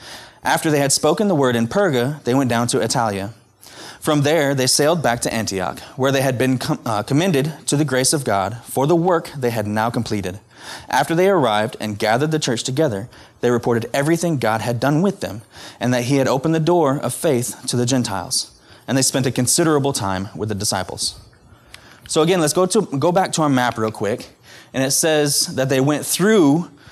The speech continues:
um, Pisidia. Now, this is where Pisidian Antioch is located, and that's where we left off. But then it says that they spoke the word in Perga and went down to Attalia. Now, I didn't put a stop here for Perga because Perga is right outside of Attalia.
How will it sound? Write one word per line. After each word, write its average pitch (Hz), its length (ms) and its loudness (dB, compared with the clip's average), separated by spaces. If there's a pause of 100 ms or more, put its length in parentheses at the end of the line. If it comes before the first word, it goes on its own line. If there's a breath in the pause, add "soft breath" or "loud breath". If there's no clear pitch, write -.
(200 loud breath)
um, 113 400 0
Pisidia. 131 520 0 (300 loud breath)
Now, 117 140 0
this 147 200 2
is 165 120 2
where 147 160 2
Pisidian 131 400 0
Antioch 120 400 -2
is 104 120 -4
located, 120 600 -2
and 117 120 -2
that's 131 160 0
where 127 120 2
we 120 80 0
left 113 260 -2
off. 92 340 -4 (580 loud breath)
But 143 120 0
then 185 100 2
it 196 60 0
says 147 480 2
that 135 140 0
they 123 120 2
spoke 165 380 0
the 190 60 2
word 120 360 2 (200 loud breath)
in 120 140 -2
Perga 127 460 0
and 117 140 -2
went 120 140 0
down 120 180 0
to 113 100 0
Attalia. 101 480 -2 (680 loud breath)
Now, 117 140 0
I 131 100 2
didn't 170 220 -2
put 165 200 2
a 123 120 -2
stop - 380 0
here 143 320 -2 (300)
for 113 160 -2
Perga 143 460 0
because 123 380 -2
Perga 135 400 -4
is 113 180 -4
right 123 300 0
outside 104 380 -2
of 92 80 -6
Attalia. 90 400 -8